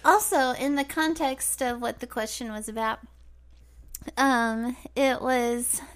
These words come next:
there, um, it was a post, uh, celebrating, uh, uh, gender queer, gender fluidity, that kind of stuff,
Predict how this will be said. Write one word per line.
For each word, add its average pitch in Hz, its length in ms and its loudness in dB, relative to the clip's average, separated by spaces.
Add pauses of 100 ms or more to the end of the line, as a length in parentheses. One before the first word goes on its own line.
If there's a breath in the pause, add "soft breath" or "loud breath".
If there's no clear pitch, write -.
there, 254 360 0
um, 214 480 0
it 247 80 -2
was 247 220 -4 (500)
a 240 60 -4
post, 285 600 0 (480 loud breath)
uh, 233 320 4
celebrating, 247 1000 0 (320 soft breath)
uh, 226 480 2 (100)
uh, 214 200 0
gender 240 380 -2
queer, 254 600 0
gender 220 340 -2
fluidity, 233 600 -2
that 226 180 0
kind 226 240 0
of 226 60 -2
stuff, 220 320 2